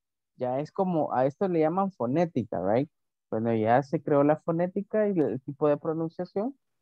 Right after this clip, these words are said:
que optó cada una de las palabras. Entonces, por eso está ya establecido desde un inicio que el plural de woman es women,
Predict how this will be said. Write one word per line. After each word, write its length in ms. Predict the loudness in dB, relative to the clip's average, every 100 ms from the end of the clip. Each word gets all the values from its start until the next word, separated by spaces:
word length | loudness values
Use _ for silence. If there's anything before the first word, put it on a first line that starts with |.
| _ _ -6
que 120 | 0
optó 460 | 0 -2 0 2 2
cada 320 | 2 2 2
una 200 | 0 -4
de 60 | -4
las 160 | -6 -6
palabras. 680 | -2 2 2 2 -4 -14 _ _ _ _ _ _ _
Entonces, 500 | -10 -4 -2 -2 -4
por 180 | 0 2
eso 200 | 2 -2
está 400 | -6 2 4 2 _ _ _ -12
ya 360 | -2 0 0 -4 _ -12
establecido 920 | -12 -6 -2 -2 -2 -6 -6 -2 0
desde 300 | 0 -2 -2
un 100 | 0
inicio 500 | 2 2 0 0 0 0
que 280 | -2 0 -2 _ _ _
el 220 | -6 -4 -4
plural 480 | -2 0 2 2 2
de 80 |
woman 460 | 2 2 4 2 0
es 100 | -6
women, 480 | -4 4 4 4 0